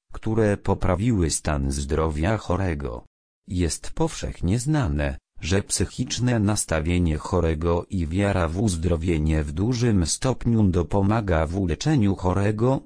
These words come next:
ale nie uleczy z nieuleczalnych chorób raka, jakie obiecywał ten amerykański uzdrawiacz. Podałem przykład z własnego życia,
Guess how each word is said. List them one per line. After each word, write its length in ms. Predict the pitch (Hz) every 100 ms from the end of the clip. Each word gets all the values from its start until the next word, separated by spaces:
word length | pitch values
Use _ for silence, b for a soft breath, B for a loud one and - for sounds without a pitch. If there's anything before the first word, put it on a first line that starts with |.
| - -
ale 280 | 92 82 85
nie 240 | 95 98
uleczy 580 | 80 80 104 120 123 113
z 140 | 85 104
nieuleczalnych 920 | 107 90 92 82 131 143 135 92 -
chorób 520 | - 117 123 101 98
raka, 480 | 117 123 - 110 - - -
jakie 460 | 120 156 - 107
obiecywał 760 | 85 78 85 - 139 135 127 107
ten 300 | 101 98 87
amerykański 920 | 85 85 82 - 110 127 - - 131
uzdrawiacz. 920 | - 113 82 82 104 73 65 67 - - _ _ _ -
Podałem 640 | 101 85 135 147 147 135 -
przykład 580 | - 139 143 101 78 -
z 160 | 85 82
własnego 720 | 80 85 - 120 151 117 87
życia, 580 | 76 - - - 123